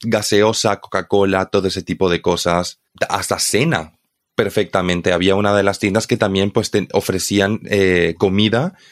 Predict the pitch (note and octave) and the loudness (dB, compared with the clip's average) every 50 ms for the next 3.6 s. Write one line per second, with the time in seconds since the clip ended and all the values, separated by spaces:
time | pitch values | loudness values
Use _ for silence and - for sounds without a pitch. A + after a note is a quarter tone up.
0 | - - _ _ _ _ - A2 G2+ G2 F#2 - G2+ G2 F#2 - - - E2 E2+ | -20 -20 _ _ _ _ 0 2 2 2 2 2 0 -2 -2 -2 -2 -2 -2 0
1 | F2 G#2 A#2+ B2+ - _ _ _ _ _ _ _ _ _ _ - F#2 - F2 F2 | 0 -2 -2 -6 -10 _ _ _ _ _ _ _ _ _ _ -8 -6 -6 -4 -4
2 | E2+ E2+ E2+ E2+ D#2+ - F2 F2 E2 - D#2+ E2 E2+ E2+ E2+ F2+ G2 G#2+ A2 G2 | -2 -2 -2 -2 -4 -4 -4 -4 -4 -4 -2 -2 0 0 0 2 2 2 2 2
3 | F2 D2+ D2+ E2 - F2 E2+ - - - - - | 0 0 -2 -4 -4 -6 -6 -6 -6 -6 -8 -8